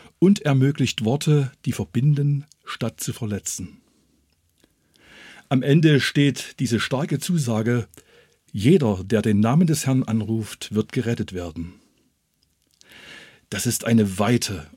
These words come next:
und offene Einladung. Sie gilt allen. Es braucht keine besonderen Voraussetzungen,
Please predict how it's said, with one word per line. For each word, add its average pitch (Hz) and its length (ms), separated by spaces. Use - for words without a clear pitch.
und 110 280
offene 117 280
Einladung. 90 580
Sie 151 260
gilt 143 300
allen. 117 420
Es - 160
braucht 117 320
keine 110 260
besonderen 107 480
Voraussetzungen, 107 880